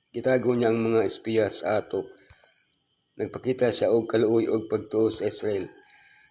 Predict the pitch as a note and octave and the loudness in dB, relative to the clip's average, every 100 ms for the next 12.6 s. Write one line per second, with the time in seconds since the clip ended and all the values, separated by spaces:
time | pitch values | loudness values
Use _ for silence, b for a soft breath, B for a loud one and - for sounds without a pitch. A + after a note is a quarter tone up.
0 | - - - A#2+ A#2+ A2+ A2 A2+ - G#2+ | -12 -6 0 2 2 0 0 0 0 0
1 | A2+ G#2+ A2+ A2+ G#2+ - G2+ - G#2 G2 | 2 2 4 2 0 -4 -4 -4 -2 -2
2 | F2+ - _ b b b b b _ - | -4 -12 _ b b b b b _ -8
3 | A2+ A2 A#2+ - A#2+ A#2 A#2 A2+ - - | -2 2 2 2 4 6 4 0 -6 -2
4 | A2 A2 A2+ A2 - G2+ G2 G#2+ - - | 0 2 2 0 -2 -4 0 -2 -4 -8
5 | _ _ - G2+ G#2+ A2 G#2+ - G#2 G2 | _ _ -2 0 0 -2 -4 -4 -8 -4
6 | - G#2 - G2+ E2+ - _ _ b b | -2 -2 0 -2 -2 -8 _ _ b b
7 | b b b G#2 A#2+ A#2 A2 G2+ A#2 A2+ | b b b -2 2 4 2 0 2 2
8 | A2 - A2 G#2+ A2 G#2+ D#2+ A2 A2 G#2+ | 2 0 0 2 2 2 2 0 0 -2
9 | G#2 G2 D2+ - _ _ _ _ b b | -2 -2 -4 -10 _ _ _ _ b b
10 | b _ A2 G#2+ A2 F2 D#2+ b b b | b _ -6 -4 -4 -6 -10 b b b
11 | b A2 A2+ A#2+ A2 A#2+ A#2 A2 A2 A2 | b -4 2 2 4 2 4 2 2 4
12 | A2 - G2+ - G2+ | 2 0 -8 -6 -6